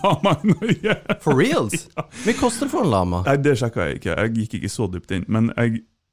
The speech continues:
Speaker 1: Ja, det er en lang historie. Ikke spør meg hvorfor jeg undersøkte det her, men det, <laughs> det, det var, ja, det var jeg som var interessert i lama og syntes de er så kule, så jeg måtte jo selvfølgelig sjekke.
Speaker 2: Å, nei.
Speaker 1: Jo da, og det finnes en nettbutikk for lama. <laughs> Det er sånn oppdrettere som eksisterer.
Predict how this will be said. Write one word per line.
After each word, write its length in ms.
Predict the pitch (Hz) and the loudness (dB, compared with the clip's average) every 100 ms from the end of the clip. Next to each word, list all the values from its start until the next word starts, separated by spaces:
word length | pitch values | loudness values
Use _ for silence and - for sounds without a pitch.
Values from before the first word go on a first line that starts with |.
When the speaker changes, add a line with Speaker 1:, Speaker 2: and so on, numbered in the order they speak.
| _ _ _ 123 | _ _ _ -4
Speaker 1:
Ja, 80 | 123 | 2
det 80 | |
er 80 | 143 | 4
en 40 | 143 | 4
lang 200 | 170 123 | 6 4
historie. 420 | 98 143 120 87 127 | 4 4 4 2 0
Ikke 220 | 113 175 | -2 -2
spør 200 | - 190 | 2 2
meg 160 | 95 | 2
hvorfor 240 | 139 139 98 | 0 0 0
jeg 120 | 110 | 2
undersøkte 400 | 160 165 131 - | 2 4 2 2
det 80 | 107 | 2
her, 100 | 117 | 4
men 160 | 127 151 | 2 4
det, 80 | 156 - 170 | 2 2 2
<laughs> 300 | 202 170 170 | 2 4 4
det, 80 | 170 - 165 - 156 - | 2 -2 -4 -2 -2 -4
det 160 | 131 117 151 185 165 - | -4 -4 -6 -10 -12 -4
var, 260 | 127 110 | 0 2
ja, 220 | 104 - 113 | 2 2 0
det 180 | 110 101 | 0 -2
var 180 | 101 95 | 0 -2
jeg 80 | 95 | -4
som 160 | 87 | -4
var 80 | 92 | -4
interessert 400 | - 107 113 113 | -4 0 0 0
i 40 | |
lama 320 | 98 110 101 101 | 0 0 0 -2
og 160 | 104 | 0
syntes 200 | 135 - | 0 0
de 80 | 95 | 0
er 140 | 143 - | 0 -2
så 120 | - | -4
kule, 200 | 127 92 | -4 -2
så 140 | 110 | -4
jeg 80 | 104 | -6
måtte 180 | 90 80 | -6 -10
jo 60 | |
selvfølgelig 340 | 87 95 - - | -8 -8 -6 -4
sjekke. 320 | 98 - - - | -4 -6 -18 -18
Speaker 2:
Å, 160 | - 104 90 | -6 -2 -2
nei. 500 | 80 80 82 87 85 82 | -4 -6 -4 -2 0 2
Speaker 1:
Jo 120 | 139 | 2
da, 140 | 113 - | 2 0
og 340 | - 110 104 - | 0 0 0 -4
det 200 | 104 131 - | -4 -4 -2
finnes 320 | 147 143 - | -2 -2 -2
en 120 | 104 | -2
nettbutikk 560 | 120 - - 123 98 - | -2 -6 -14 -6 -6 -8
for 280 | - 110 110 | -2 0 0
lama. 480 | 104 131 135 92 110 - 160 | 2 4 4 2 -2 0 -2
<laughs> 100 | - | 0
Det 220 | 147 135 | 0 0
er 100 | 160 | 0
sånn 140 | 110 | 0
oppdrettere 600 | 131 - 214 170 - 78 87 | -2 -4 -4 -2 -2 -4 -4
som 200 | 87 87 | -4 -4
eksisterer. 440 | 110 135 - 104 | -6 -8 -8 -8